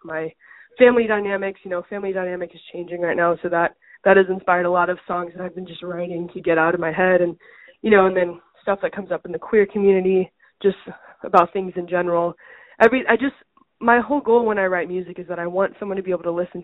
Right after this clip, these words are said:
to it and understand me better, understand where I'm coming from, and then also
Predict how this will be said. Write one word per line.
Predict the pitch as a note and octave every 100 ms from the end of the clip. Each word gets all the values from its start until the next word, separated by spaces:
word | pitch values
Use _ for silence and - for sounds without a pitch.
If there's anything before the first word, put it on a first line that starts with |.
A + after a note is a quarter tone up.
| -
to | D#3+
it | D#3+ - - - - - _ -
and | G3 F3+ F3 - _ _ _ _ _ _
understand | A#3 B3 B3 - A3 F#3+ E3+
me | F#3
better, | F#3+ A3 A#3+ B3+ - _ _ -
understand | F#3+ - F#3
where | E3
I'm | E3+ F3+
coming | - C#3
from, | G#3 C3 A#3 A3+ - - -
and | G#3+
then | G#3
also | G3+ G3